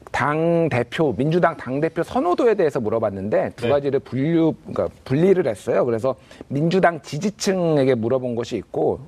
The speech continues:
Speaker 1: 국민 전체에게 물어본 것이 있는데, 그 민주당 지지층을 포함한 전체 국민한테 물어본 거는 이해찬 의원이 이십육 점 사 퍼센트 포인트, 사 퍼센트, 김진표 의원이 십구 점 일 퍼센트, 송영길 의원이 십칠 점 오가 나왔어요. 그래서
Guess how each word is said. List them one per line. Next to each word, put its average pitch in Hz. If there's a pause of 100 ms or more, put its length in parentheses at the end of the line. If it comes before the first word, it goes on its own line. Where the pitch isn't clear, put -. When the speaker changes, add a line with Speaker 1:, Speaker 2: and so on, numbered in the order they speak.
(100)
Speaker 1:
국민 156
전체에게 180
물어본 117
것이 104
있는데, 90 (960)
그 156
민주당 170
지지층을 185
포함한 185
전체 170
국민한테 185
물어본 143
거는 131 (140)
이해찬 190
의원이 165
이십육 147
점 143
사 175 (100)
퍼센트 135
포인트, 104 (100)
사 -
퍼센트, 110 (120)
김진표 170 (240)
의원이 151 (320)
십구 208
점 143
일 139
퍼센트, 131
송영길 190
의원이 131
십칠 -
점 135
오가 98
나왔어요. 101
그래서 127